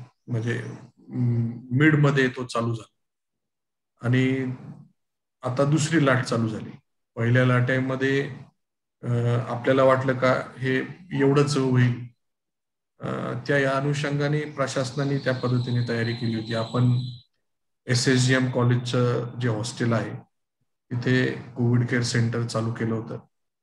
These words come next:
ग्रामीण, अ, रुग्णालय जे आहे कोपरगावला, त्या ग्रामीण रुग्णालयामध्ये आपण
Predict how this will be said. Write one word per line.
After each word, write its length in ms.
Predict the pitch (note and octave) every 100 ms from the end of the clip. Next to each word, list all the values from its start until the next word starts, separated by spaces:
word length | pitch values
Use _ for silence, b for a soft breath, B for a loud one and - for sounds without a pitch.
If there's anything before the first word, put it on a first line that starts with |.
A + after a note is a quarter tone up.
| _ _ _ -
ग्रामीण, 680 | A#2 A#2+ B2 C3+ C#3 C#3 C#3+
अ, 480 | - C3 B2 A#2+ A#2+
रुग्णालय 540 | B2 B2 B2+ B2 A#2+
जे 140 | A#2+ A#2+
आहे 200 | A2+ A2+
कोपरगावला, 720 | G#2 A2 G#2+ A2 G#2+ G#2 G#2+ _ _ _ _ _ _ _ -
त्या 100 | C3+ C3
ग्रामीण 300 | B2+ B2+ C3
रुग्णालयामध्ये 920 | C3 C3 C3 C3 C3 C3 C#3 C#3+ D3
आपण 580 | C3 A#2+ C#3 C3+ C#3+ -